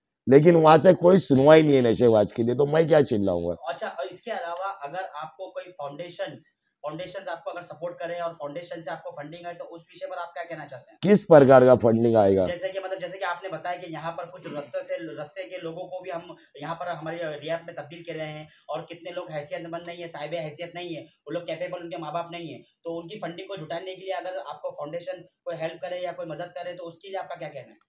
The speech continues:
Speaker 1: उसके लिए मेरा ये कहना है कि मैं type होके foundation से काम करूंगा, मैं वन side मदद नहीं लूंगा, मैं उनकी भी मदद करूंगा। अगर वो मेरे को कुछ help कर रहे, तो मेरे पास में road addict भेज सकते हैं,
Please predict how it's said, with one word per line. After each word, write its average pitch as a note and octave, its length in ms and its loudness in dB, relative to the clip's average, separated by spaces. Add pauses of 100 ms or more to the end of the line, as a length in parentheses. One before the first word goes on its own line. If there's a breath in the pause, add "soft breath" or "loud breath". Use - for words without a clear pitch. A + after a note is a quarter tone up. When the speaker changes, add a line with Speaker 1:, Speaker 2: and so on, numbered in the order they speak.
(140)
Speaker 1:
उसके C#3+ 260 -4
लिए F3+ 140 12
मेरा F3+ 280 12
ये D#3+ 360 10
कहना E3+ 260 8
है E3+ 60 8
कि E3 120 8
मैं E3 160 8
type D3+ 320 8
होके E3 360 10
foundation C#3+ 480 6
से D3+ 140 10
काम D3+ 280 4
करूंगा, C3 400 8 (400)
मैं C#3 120 8
वन D3+ 300 10
side F#3 260 10
मदद E3+ 320 12
नहीं E3+ 160 10
लूंगा, D3+ 260 8
मैं C#3 120 6
उनकी C#3 240 6
भी E3 120 10
मदद B2 340 6
करूंगा। F2+ 420 2 (420)
अगर C3+ 220 10
वो E3 120 12
मेरे E3 280 12
को F#3+ 400 12 (300)
कुछ E3+ 240 6
help F3 240 10
कर F#3 120 12
रहे, C#3+ 220 12 (380)
तो F3+ 120 12
मेरे F3+ 240 12
पास F#3 240 10
में F#3+ 120 12
road F3+ 240 12
addict E3+ 300 12
भेज D#3+ 200 12
सकते F3 300 10
हैं, F3+ 100 12